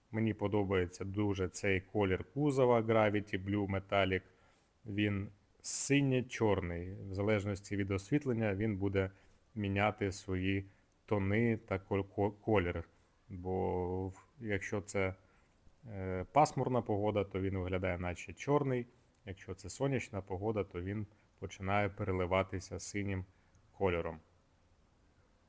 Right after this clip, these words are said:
Також тут встановлені вісімнадцятидюймові диски дизайнерські. Дуже рідка позиція для Kia Niro. Е, Continental,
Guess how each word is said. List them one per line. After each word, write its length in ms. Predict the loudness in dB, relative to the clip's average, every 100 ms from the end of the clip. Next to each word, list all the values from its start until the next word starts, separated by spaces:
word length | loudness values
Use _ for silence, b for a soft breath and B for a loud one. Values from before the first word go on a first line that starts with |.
| -4
Також 420 | -4 4 4 4
тут 340 | 2 4 4 2
встановлені 1120 | -4 0 2 4 4 2 0 2 2 2 2
вісімнадцятидюймові 1400 | 0 0 0 4 4 2 -6 -10 -4 -2 0 0 -2
диски 520 | -4 -2 -2 -2 -4 -4
дизайнерські. 880 | -2 0 2 2 -2 -4 -6 -6 -6 b b b b -10
Дуже 400 | -2 0 2 2
рідка 360 | 2 0 -4
позиція 640 | -4 -2 0 0 0 -2 0
для 460 | 2 4 4 2 -4 -10 0
Kia 240 | 4 4
Niro. 420 | 4 4 4 2 0 b b b b b b _ -16
Е, 580 | -6 -2 0 0 0 -2 -6 -2
Continental, 840 | 0 2 2 2 2 4 4 4